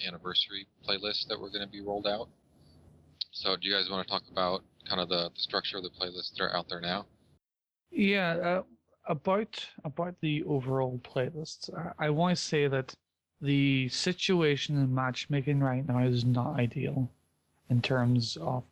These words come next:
Speaker 2: playlists and the way it's it has ended up being. Uh, one of the main reasons the way matchmaking is the way it is, is because of the decision to include,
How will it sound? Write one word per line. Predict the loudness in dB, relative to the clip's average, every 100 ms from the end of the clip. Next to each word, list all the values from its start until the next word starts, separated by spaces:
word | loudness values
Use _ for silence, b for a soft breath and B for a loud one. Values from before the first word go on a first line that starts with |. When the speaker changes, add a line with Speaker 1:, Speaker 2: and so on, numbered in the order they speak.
| -6
Speaker 2:
playlists | -2 2 2 0 -2 -6 -8 -2
and | 0 4 2 0 -8 b b b b b 0
the | 2
way | 4 4 4 2 0 -6
it's | -4 -4 -6 _ -8 -8 -10 _ _ -4
it | -2 0
has | 2 2 2
ended | 0 2 0
up | -2 -4
being. | -2 2 0 0 _ _ b b b b b _
Uh, | 0 2 4
one | 4 4
of |
the |
main | 4 2 2
reasons | 2 2 0 2 2 2 0 -6 -8 _ 0
the | 2
way | 2 2 2 -2 -8 _ -8
matchmaking | -4 -4 -6 -2 -2 0 0
is | 2 0
the | 2
way | 0 2
it | 2
is, | 2 2 0 -4 -8 B B B B B 0
is | 0
because | 0 0 0 2 -2
of | -4 -4 -6 -6
the | -2
decision | 0 2 0 4 4 4
to | 2 0
include, | 2 0 -2 0 0 0 -4